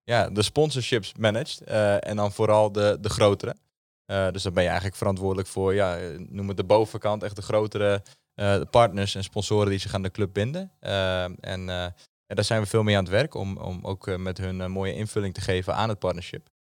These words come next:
Eh, want die hebben ook heel veel, eh, ja, dat is gewoon een marketingcampagne die er vaak aan vastzit. Er zit heel veel tijd en werk in. Dus, eh, zo hebben we hem nu uit de sponsorpool, eh, eh, getrokken als het ware. En, eh, en daarom heb je nu ook een sales manager die zich focust, eh, op, eh, op de businessclub en dergelijke en, eh,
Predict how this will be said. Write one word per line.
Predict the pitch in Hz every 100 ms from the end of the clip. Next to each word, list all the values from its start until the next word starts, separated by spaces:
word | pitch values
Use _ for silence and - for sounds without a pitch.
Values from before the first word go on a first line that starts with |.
| _ -
Eh, | 95
want | 92
die | 95
hebben | 101 95
ook | 92
heel | 98 110
veel, | 104 101 95 92
eh, | 90 90
ja, | 107
dat | 87
is |
gewoon | - 98
een | 95
marketingcampagne | 131 - - - 123 123 113
die | 101
er | -
vaak | 95 90
aan | -
vastzit. | 90 - 139
Er | 135
zit | 107
heel | 104
veel | 98 98
tijd | 95 92
en | 90
werk | 107 143
in. | 123
Dus, | 95 -
eh, | 92
zo | - 107
hebben | 101
we | 101 98
hem | 98
nu | 92 _ _ _ _ -
uit | 135 131
de | 120
sponsorpool, | - 127 117 113 113 104 101
eh, | 98 -
eh, | 101
getrokken | - 117 135 135 113
als | 101
het | 98
ware. | 98 92 110
En, | - 107
eh, | 101 92 - _ _
en | 104
daarom | 107 107
heb | 101
je | 104
nu | 101
ook | 98 101
een |
sales | - 139 110
manager | 104 98 107 156
die | 110 104
zich | - 101
focust, | - 98 - -
eh, | 95
op, | 92 -
eh, | 90 90 _ _ -
op | 117
de | 110
businessclub | 101 104 - 92
en | 90
dergelijke | 90 90 123 101
en, |
eh, | 87